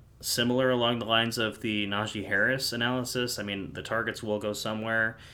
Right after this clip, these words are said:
and we have seen historically James Washington to be a pretty reliable fill-in for the Pittsburgh Steelers whenever, you know, their main guy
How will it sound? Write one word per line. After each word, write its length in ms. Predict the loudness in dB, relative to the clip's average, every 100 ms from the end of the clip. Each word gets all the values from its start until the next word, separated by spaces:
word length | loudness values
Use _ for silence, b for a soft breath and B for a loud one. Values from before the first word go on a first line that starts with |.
| B B
and 380 | 0 0 0 -2
we 100 | 0
have 180 | 0
seen 440 | 0 0 2 2 -2
historically 640 | -4 -6 0 0 0 -2
James 280 | 0 -2 -2
Washington 580 | -2 -2 -4 -8 -8 -8
to 120 | -8
be 420 | -6 -4 -2 -4 -6 B B B -14
a 80 | -12
pretty 580 | -4 -2 0 0 -2 -4
reliable 920 | -6 -4 0 4 4 4 2 0 0 -2
fill-in 720 | -2 0 0 -2 -2 -6 -8 -12
for 320 | -10 -6 -4
the 80 | -4
Pittsburgh 380 | -8 -8 -8 -6
Steelers 640 | -6 -2 0 0 0 -4
whenever, 500 | -4 -4 -2 -4 -4
you 100 | -6
know, 120 | -6
their 140 | -6 -6
main 300 | -2 -2 0
guy 580 | 0 2 0 -2 -8